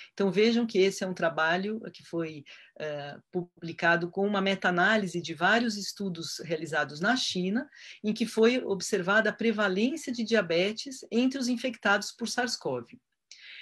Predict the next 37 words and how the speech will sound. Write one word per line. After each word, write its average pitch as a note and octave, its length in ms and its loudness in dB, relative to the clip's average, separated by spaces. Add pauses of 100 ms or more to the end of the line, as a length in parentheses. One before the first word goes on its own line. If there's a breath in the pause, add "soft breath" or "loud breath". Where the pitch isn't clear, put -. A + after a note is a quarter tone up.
(320 loud breath)
Eh, F#3 380 6
essa B3 180 4
prevalência A3+ 720 2
deu F3 220 0
de E3+ 100 -4
dez G3 460 2
ponto G#3 320 -4
três E3 320 -4
por F3 160 -8
cento, D#3 640 -8 (200)
então, F3+ 340 -4 (100)
dentre A3+ 440 2
os A3+ 80 0
infectados F3+ 880 -2
por F#3 100 -4
sars E3+ 260 -4
cov, D#3+ 300 -6
dez G3+ 380 4
vírgula G3+ 240 -2
três B3+ 260 -2
por B3 140 -8
cento G3 360 -4
eram F#3 220 -2
diabéticos. - 800 -6 (500 loud breath)
E A3+ 260 6
a - 100 2
mediana G#3 600 2
de G3+ 80 -2
idade F#3 580 2
era E3 180 -2
de F3 80 -6
quarenta F3+ 320 -2
e F3+ 60 -4
nove F#3 280 -4
anos. - 460 -10
E G3 120 -2
nes-, A#3+ 440 2